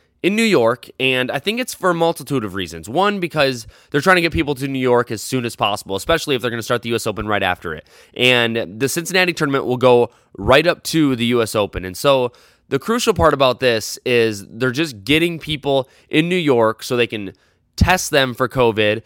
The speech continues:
so they can start taking precautions, and so that they're, these players aren't in contact with anybody else in any other city, in any other state, in any other country, for that matter. And so the Cincinnati, um, Open will happen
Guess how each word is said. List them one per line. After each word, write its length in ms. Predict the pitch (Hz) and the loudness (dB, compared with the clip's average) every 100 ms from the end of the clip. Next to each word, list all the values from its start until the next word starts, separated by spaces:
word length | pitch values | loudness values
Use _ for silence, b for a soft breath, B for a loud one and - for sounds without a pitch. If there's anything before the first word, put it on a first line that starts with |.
| b b | b b
so 100 | 131 | -8
they 80 | 117 | -8
can 160 | 117 | -8
start 320 | 98 147 170 | -4 0 0
taking 320 | - 170 165 147 | 0 -2 -2 -6
precautions, 800 | 147 147 117 113 107 101 98 - b b - | 0 2 2 2 -2 -4 -8 -14 b b -2
and 260 | 120 117 110 | 0 0 -2
so 100 | 135 | 0
that 180 | 127 | 0
they're, 220 | 135 131 - | 0 -6 -8
these 220 | 117 123 | -8 -8
players 380 | - 165 156 135 | -2 2 2 2
aren't 200 | 135 120 | 0 0
in 60 | 135 | -2
contact 320 | 127 131 123 | -2 -2 -4
with 120 | 113 | -4
anybody 340 | 120 131 127 | -4 -2 0
else 200 | 117 117 120 | 2 2 -2
in 60 | |
any 240 | 120 139 143 | -6 -2 0
other 140 | 135 | -2
city, 320 | - 131 120 | -2 -4 -2
in 100 | 117 | -2
any 220 | 113 113 | -2 -4
other 180 | 107 101 | -4 -6
state, 520 | - - - 104 90 - B | -8 -6 -2 -2 -4 -12 B
in 100 | 117 | -6
any 180 | 131 135 | -2 -2
other 200 | 123 98 | -2 -4
country, 680 | - 196 240 - 101 71 _ b b b b | 0 0 0 -4 -6 -8 _ b b b b
for 280 | _ 143 143 | _ 4 6
that 200 | 120 107 | 4 4
matter. 360 | 107 92 80 - b | 0 0 -4 -12 b
And 120 | - 123 | -6 0
so 120 | 151 | 0
the 60 | |
Cincinnati, 720 | 143 185 185 185 165 135 123 - b b | -2 -8 -2 0 0 0 -4 -8 b b
um, 500 | 123 120 107 98 95 - | 2 2 2 -4 -10 -2
Open 400 | 143 139 143 123 | 0 2 0 0
will 220 | 120 156 | 4 4
happen 580 | 160 151 135 120 110 101 | 2 0 -2 -4 -4 -8